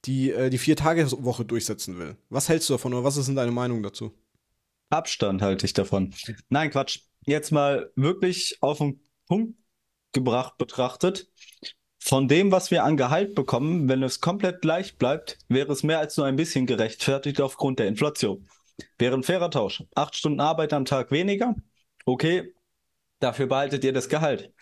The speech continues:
Speaker 2: So wäre aus meiner Sicht ja dahingehend der inflationsbedingt ein absolut fairer Tausch. Ansonsten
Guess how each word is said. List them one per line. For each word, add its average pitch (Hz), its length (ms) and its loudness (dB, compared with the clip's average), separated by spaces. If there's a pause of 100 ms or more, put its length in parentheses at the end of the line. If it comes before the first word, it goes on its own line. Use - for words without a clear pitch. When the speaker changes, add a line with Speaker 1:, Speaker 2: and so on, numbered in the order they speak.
(260)
Speaker 2:
So - 380 0
wäre 135 420 2
aus 131 160 -2
meiner 151 280 0
Sicht 147 180 -2
ja 135 80 2
dahingehend 135 800 0
der 123 160 0
inflationsbedingt 131 880 -2
ein 117 80 2
absolut 131 440 0
fairer 135 300 0
Tausch. 160 400 -4 (560)
Ansonsten 170 1000 0